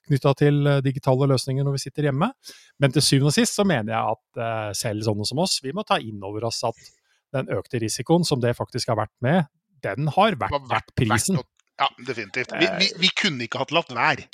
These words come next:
Speaker 1: Nei, altså kostnader ved å stenge ned samfunnet vårt uten å ta i bruk teknologien, eh, som rett og slett gjorde det mulig å sitte og gjøre og holde hjula i gang fra
Speaker 2: Ja, ja.
Speaker 1: kjøkkenbordet, de ville vært enorme.
Speaker 2: Ja, det
Speaker 1: Eh, det kan ikke
Speaker 2: Nei.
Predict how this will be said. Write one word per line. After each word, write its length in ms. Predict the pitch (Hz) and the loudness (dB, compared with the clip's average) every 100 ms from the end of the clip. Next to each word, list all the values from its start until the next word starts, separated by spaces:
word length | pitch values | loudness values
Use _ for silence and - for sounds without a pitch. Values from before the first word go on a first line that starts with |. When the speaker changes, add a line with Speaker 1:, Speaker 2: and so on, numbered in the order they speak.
| - 196 | -12 -4
Speaker 1:
Nei, 240 | 120 113 - | 0 0 -2
altså 240 | 123 190 | -2 -2
kostnader 720 | - 185 - - 143 107 139 | 0 0 2 0 -6 -6 -4
ved 80 | 160 | -2
å 60 | 165 | -2
stenge 340 | - 143 107 107 | -2 -4 -4 -4
ned 100 | 147 | -2
samfunnet 360 | 147 110 117 135 | -2 -4 -4 -2
vårt 140 | 156 | -2
uten 220 | 135 127 135 | -6 -2 -2
å 60 | - | -2
ta 460 | - 170 123 95 | 0 4 4 4
i 60 | 92 | 0
bruk 320 | 107 135 139 | 0 0 0
teknologien, 880 | - 127 143 135 135 117 123 175 170 | -4 -2 0 2 2 2 4 4 2
eh, 400 | - 135 135 135 | 0 0 2 0
som 160 | 123 135 | 0 0
rett 160 | 123 | 0
og 60 | 120 | 0
slett 100 | 127 | 2
gjorde 160 | 127 110 | 0 2
det 80 | 123 | 2
mulig 280 | 113 101 | 2 2
å 40 | 117 | 0
sitte 300 | 120 - 117 | -2 -6 0
og 80 | 117 | 4
gjøre 480 | 113 98 110 117 | 4 4 2 0
og 60 | 113 | 0
holde 260 | 113 101 110 | -4 -4 -6
hjula 300 | 104 104 113 | -2 -2 -2
i 40 | |
gang 180 | 107 110 | -2 -2
fra 100 | 131 | -2
Speaker 2:
Ja, 20 | - | -2
ja. 60 | |
Speaker 1:
kjøkkenbordet, 420 | 113 120 123 180 - - - - - 123 | -4 -2 0 0 -2 -10 -20 -20 -20 -8
de 140 | 117 | -2
ville 220 | 143 131 101 | 2 2 0
vært 200 | 95 - _ _ _ _ _ _ _ _ 135 | -6 -10 _ _ _ _ _ _ _ _ -2
enorme. 680 | 113 101 95 104 117 139 - - _ _ _ _ _ - - - - - | -2 -2 -2 -2 0 0 -2 -14 _ _ _ _ _ -20 -20 -20 -12 -2
Speaker 2:
Ja, 180 | 117 113 | 0 2
det 80 | 110 | 0
Speaker 1:
Eh, 520 | 107 120 - - 160 | -2 -6 -10 -14 -8
det 140 | 147 156 | -2 2
kan 100 | 151 | 2
ikke 100 | |
Speaker 2:
Nei. 80 | 151 | 2